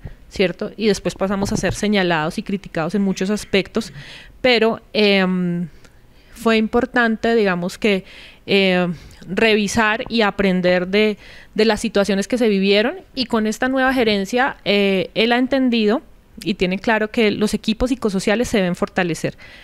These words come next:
que, eh, la salud mental es importante de los trabajadores del sector salud para poder atender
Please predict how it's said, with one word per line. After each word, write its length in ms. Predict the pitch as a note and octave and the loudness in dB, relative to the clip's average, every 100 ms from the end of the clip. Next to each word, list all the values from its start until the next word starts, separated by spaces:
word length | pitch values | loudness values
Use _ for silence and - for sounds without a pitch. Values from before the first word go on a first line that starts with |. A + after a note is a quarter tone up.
| - - - | -20 -20 -14
que, 400 | - A#3 A3+ G#3+ - | 0 2 4 2 0
eh, 320 | G#3+ G#3 G3+ | 2 2 2
la 120 | G3 | 0
salud 320 | F#3+ G3 G3+ | 0 0 0
mental 480 | F#3+ A3 A3+ A3 A3+ - | 0 -2 0 -2 -2 -2
es 180 | A3 | 0
importante 720 | A#3 A3 F#3+ - F3 E3+ D4+ - - - - | 0 0 0 -2 -4 -4 -6 -8 -20 -20 -6
de 180 | G3 G#3+ | 0 2
los 180 | G3 | 2
trabajadores 760 | - F#3+ F#3 F#3+ F3 F3 C#4 - - | 2 2 2 2 0 0 -2 -6 -12
del 200 | F#3+ G3 | -4 -4
sector 400 | G3 F#3 - F#3 | -2 -4 -2 -4
salud 320 | F3+ A3 A#3 C4 - | 0 0 0 -2 -2
para 200 | G#3 F3+ | 0 0
poder 260 | F#3 F3 E3+ | 2 2 2
atender 560 | F#3 G#3+ F#3+ F3+ F#3 | 0 0 2 0 0